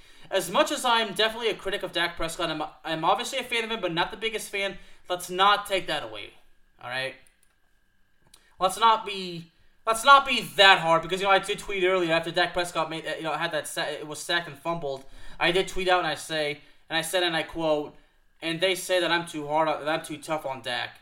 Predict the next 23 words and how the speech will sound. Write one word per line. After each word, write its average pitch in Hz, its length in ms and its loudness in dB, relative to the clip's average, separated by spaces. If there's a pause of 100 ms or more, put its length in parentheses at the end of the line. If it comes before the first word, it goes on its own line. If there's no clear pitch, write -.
unquote. 139 600 -4
I 139 40 -14
mean, 160 180 -6
look, 127 240 -12 (160)
yeah, 202 260 6
I'm 208 180 6
pretty 240 200 -2
tough 196 260 0
on 185 160 4
him, 180 140 -4
but 151 160 -8
look, - 260 -12 (400)
I 147 100 -6
get 180 160 4
it. 185 160 0
The 151 160 0
N 208 100 2
F 208 80 -4
C 196 220 -10
East 185 140 -10
is 147 100 -12
horrible, 175 480 0
he, 160 140 -12